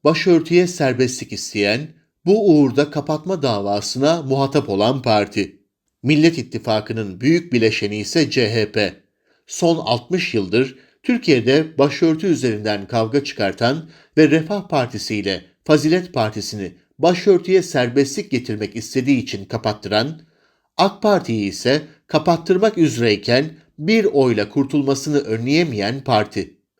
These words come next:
Cumhur İttifakı'nın ikinci bileşeni M H P. Bakanlık istemeden, makam mevkii istemeden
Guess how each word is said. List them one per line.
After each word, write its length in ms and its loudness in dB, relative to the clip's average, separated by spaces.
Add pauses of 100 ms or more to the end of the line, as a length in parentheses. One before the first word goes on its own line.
(140)
Cumhur 340 4
İttifakı'nın 760 -2
ikinci 460 -2
bileşeni 520 0
M 280 -2
H 200 0
P. 260 -2 (320)
Bakanlık 520 2
istemeden, 720 -2 (260)
makam 420 0
mevkii 440 0
istemeden 680 -2